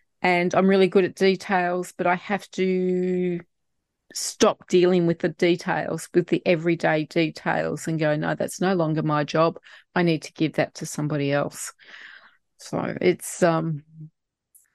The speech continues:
working the fine line between the detail of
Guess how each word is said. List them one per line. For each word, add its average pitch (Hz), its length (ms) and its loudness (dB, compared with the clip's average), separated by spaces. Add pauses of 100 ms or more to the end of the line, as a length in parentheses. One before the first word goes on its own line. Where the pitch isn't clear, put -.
(220)
working 254 400 6
the 160 80 4
fine 208 340 2
line 175 300 4
between 156 760 -2 (340)
the 151 80 2
detail 254 1040 2
of 175 420 0